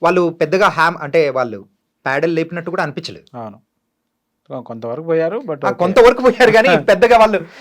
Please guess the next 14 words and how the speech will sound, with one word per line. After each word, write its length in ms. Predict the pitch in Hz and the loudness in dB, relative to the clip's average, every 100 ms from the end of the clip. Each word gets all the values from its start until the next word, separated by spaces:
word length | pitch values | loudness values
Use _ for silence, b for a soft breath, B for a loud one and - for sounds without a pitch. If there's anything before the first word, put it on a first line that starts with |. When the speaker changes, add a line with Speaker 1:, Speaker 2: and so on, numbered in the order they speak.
| B | B
Speaker 1:
ఇంట్రెస్ట్ 340 | 196 240 277 277 | -10 -6 -2 2
అనేది 200 | 254 262 | 2 2
ఎక్కడ 220 | 247 247 | 2 4
మ-, 380 | 240 202 170 247 | 4 2 2 -2
చూపించినట్టు 340 | 247 247 240 | -2 0 2
కూడా 120 | 233 | 4
అనిపించలేదు. 440 | 190 160 - 107 90 | 2 0 -6 -8 -12
Speaker 2:
Hmm. 260 | 127 123 104 _ 151 | -18 -20 -20 _ -8
ఇంకా 140 | 147 | -4
షమి 280 | 139 160 233 | -2 -2 0
గురించి 280 | 220 196 190 | -4 -4 -4
మాట్లాడుకుంటే 580 | 160 151 156 151 156 | -4 -2 -4 -4 -10
పది 260 | - 151 156 | -2 -2 -2
కోట్లకి 580 | 156 165 180 165 196 | 0 -2 -2 -8 -10